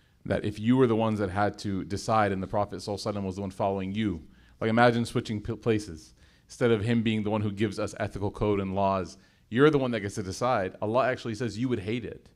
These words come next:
And how many times have you made a decision, like an ethical decision, a moral decision, and then almost immediately or very shortly after you regretted it,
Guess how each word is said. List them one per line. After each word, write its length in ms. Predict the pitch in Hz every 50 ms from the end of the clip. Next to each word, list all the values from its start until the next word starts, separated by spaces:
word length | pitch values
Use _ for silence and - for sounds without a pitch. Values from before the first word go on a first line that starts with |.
| _ _ _ _ _ _ _ _ - -
And 140 | - 113
how 120 | 110 127 135
many 180 | 143 147 135
times 300 | 120 - 139 131 131 123
have 120 | 117 117 107
you 100 | 117 120
made 140 | 123 120 113
a 40 | 104
decision, 640 | 92 101 - - 170 170 131 113 98 92 92 92
like 120 | 98 98 101
an 80 | 110
ethical 360 | - 170 165 - 127 110 113
decision, 380 | 104 95 92 - 95 85 87 95
a 40 | 95
moral 220 | 117 135 143 139
decision, 480 | 110 107 - - 92 87 113 127 170 - - - - _ _ _ _
and 100 | - 117
then 100 | 123 117
almost 320 | 92 123 123 127 117 - -
immediately 500 | 107 107 120 123 123 123 113 113 113 110
or 60 | 104
very 200 | 98 107 107 104
shortly 300 | 104 - 113 98 101 101
after 280 | 98 104 110 - - 98
you 120 | 90 90
regretted 420 | 92 90 98 110 131 131 95 -
it, 140 | - - -